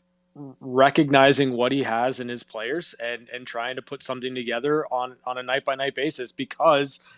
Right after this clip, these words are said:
you've had to deal with a lot of injuries throughout the course of the season. And, uh, you know, I, I love the game we got out of Pavel Dorofeyev. I love the fact that Michael Amadio was able to go out there and put the puck in the back of the net.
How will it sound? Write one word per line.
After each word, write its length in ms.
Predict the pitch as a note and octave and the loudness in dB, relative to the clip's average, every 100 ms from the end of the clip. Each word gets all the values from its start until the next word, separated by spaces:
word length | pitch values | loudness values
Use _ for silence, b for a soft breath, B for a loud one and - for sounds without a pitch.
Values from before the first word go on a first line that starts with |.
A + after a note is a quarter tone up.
| b b b b _ | b b b b _
you've 180 | A2+ A2+ | -18 -6
had 160 | B2 | -4
to 60 | C3+ | -4
deal 280 | C3 C3+ D3+ | -2 2 2
with 100 | D3+ | 2
a 40 | |
lot 200 | D3 D3+ | 2 0
of 80 | C#3+ | 0
injuries 420 | D3 D#3+ D#3 C3 | -6 -8 -8 -10
throughout 360 | - C3 B2+ B2+ | -10 -8 -8 -8
the 80 | C3 | -14
course 320 | C3+ C3+ - | -12 -12 -10
of 60 | |
the 60 | B2+ | -10
season. 360 | B2+ C#3+ B2+ G2+ _ | -4 -2 -4 -8 _
And, 300 | B2 B2 A#2+ | -6 -6 -6
uh, 120 | - A2+ | -12 -16
you 100 | B2 | -12
know, 120 | A#2+ | -6
I, 260 | A#2+ A#2+ B2+ - | -4 -2 -4 -4
I 120 | B2 | -6
love 380 | A#2+ A#2 C#3 C3+ | -4 -2 -2 -4
the 100 | C#3 | -12
game 440 | - B2+ C3 D#3 | -8 -6 -4 -2
we 120 | D#3+ D3+ | -2 0
got 260 | D3+ D3 - | 2 2 0
out 100 | C#3 | -6
of 80 | C#3+ | -4
Pavel 380 | C3+ C3 C#3 | -4 -4 -6
Dorofeyev. 600 | C#3+ C3+ C3+ - C#3 C#3 - b b b | -6 -6 -8 -4 -2 -2 -4 b b b
I 140 | - C3 | -4 -2
love 480 | C#3 B2+ C3+ C#3+ C#3 | -2 -4 -4 -4 -6
the 80 | |
fact 320 | C#3 C3+ C3 - | -6 -4 -6 -8
that 100 | B2 | -6
Michael 320 | C3 C#3 B2+ | -6 -4 -6
Amadio 580 | B2 B2+ C#3 C#3 C#3 C#3 | -4 -2 0 -2 -4 -8
was 240 | B2+ C3+ B2+ | -8 -8 -4
able 220 | B2+ C3 | -6 -6
to 80 | C3 | -6
go 180 | C3+ | -2
out 200 | C3 C3+ | 0 -2
there 240 | C3+ C3+ C3+ | -2 -4 -4
and 100 | A#2 | -6
put 160 | C3+ | -12
the 80 | B2 | -12
puck 240 | - B2+ C3 | -6 -6 -6
in 60 | |
the 80 | B2 | -10
back 300 | A#2+ B2+ - | -6 -4 -6
of 60 | A#2+ | -12
the 60 | |
net. 280 | A2 C#3 C#3+ | -4 -4 -4